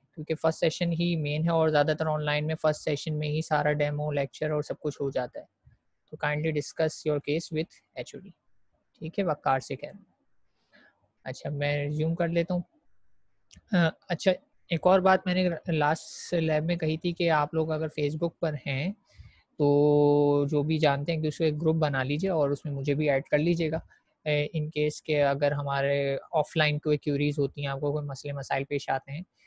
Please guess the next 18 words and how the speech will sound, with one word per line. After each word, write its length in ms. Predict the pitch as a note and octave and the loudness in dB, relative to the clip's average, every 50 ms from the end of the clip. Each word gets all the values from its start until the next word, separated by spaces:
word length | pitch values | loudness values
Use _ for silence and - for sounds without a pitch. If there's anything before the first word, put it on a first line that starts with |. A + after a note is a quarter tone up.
| _ _ _ - | _ _ _ -4
तो 420 | - D#3 D3+ D3+ D3+ D3+ D3+ D3+ D3 | 0 2 4 4 6 6 6 4 4
बेहतर 360 | D3 C#3+ D3 - - D#3+ D#3 | 2 0 0 0 0 0 2
है 80 | D#3 D3+ | 0 0
कि 120 | - E3 | 2 2
आप 140 | D3+ D3 D3+ | 2 2 2
मुझे, 300 | D3 D3 C#3+ D#3 E3+ F3+ | 0 -2 0 0 0 -2
अ, 680 | G3 _ _ _ _ _ _ _ _ _ _ _ - D#3 D3 C#3+ C#3+ C#3 C#3 - - | -2 _ _ _ _ _ _ _ _ _ _ _ -2 0 2 2 2 2 0 0 -2
इनबॉक्स 380 | D3+ D3 D3 C#3 C3+ - - | 0 4 4 4 4 4 2
कर 140 | - C#3+ B2+ | 0 0 2
दीजिए 280 | C3 C3 B2+ B2+ C3 B2 | 0 -2 -4 -4 -4 -4
Facebook 380 | B2 - - _ _ _ - D3 | -6 -8 -18 _ _ _ -20 -20
पे। 120 | _ _ _ _ _ _ _ _ _ - | _ _ _ _ _ _ _ _ _ -12
उससे 220 | F#3 F3 - - | -12 -6 -2 0
ये 100 | A3 A3 | 4 6
होता 240 | A3 G#3 G3 G3 G3 | 6 6 6 6 6
है 140 | G3 G3+ G3 | 6 6 6
कि 160 | F#3+ G3+ F#3+ | 6 4 4
मैं 500 | F3+ F3 F3 F3+ F3+ F3+ F3+ F3+ E3+ E3 | 4 4 2 4 4 4 2 2 0 -2